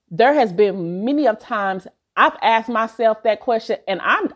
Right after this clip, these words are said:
I'm not even a hundred percent sure of how I got there. <laughs> You know, I, I'm like, I, I'm clueless and, and trying to figure it out, but I'm, I'm thankful for my tribe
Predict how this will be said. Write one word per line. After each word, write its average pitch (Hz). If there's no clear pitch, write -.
I'm 494
not 254
even 214
a 196
hundred 247
percent 233
sure 311
of 240
how 208
I 170
got 277
there. 285
<laughs> -
You 294
know, 294
I, 247
I'm 226
like, 214
I, 143
I'm 190
clueless 302
and, 214
and 202
trying 240
to 220
figure 208
it 190
out, 226
but 190
I'm, 175
I'm 170
thankful 226
for 208
my 147
tribe 180